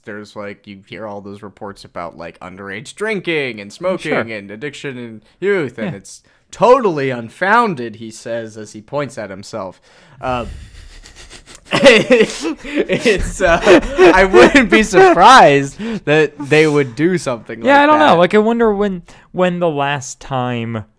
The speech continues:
Speaker 2: Odyssey, like, mentioned smoking or drinking, 'cause it just
Speaker 1: Yeah.
Speaker 2: feels like, it feels like such easy,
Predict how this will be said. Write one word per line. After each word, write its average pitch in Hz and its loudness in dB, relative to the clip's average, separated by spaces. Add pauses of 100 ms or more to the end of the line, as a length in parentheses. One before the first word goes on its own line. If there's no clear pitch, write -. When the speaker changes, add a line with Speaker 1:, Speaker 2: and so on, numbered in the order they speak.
(280)
Speaker 2:
Odyssey, 110 -6
like, 104 -6
mentioned 107 -8
smoking 104 -10
or 98 -8
drinking, 98 -12
'cause 123 -4
it 135 0
just 139 -2
Speaker 1:
Yeah. 113 -4
Speaker 2:
feels 185 -2
like, 156 0 (420)
it 180 2
feels 180 -4
like 185 -4
such - -6 (1120)
easy, 202 -4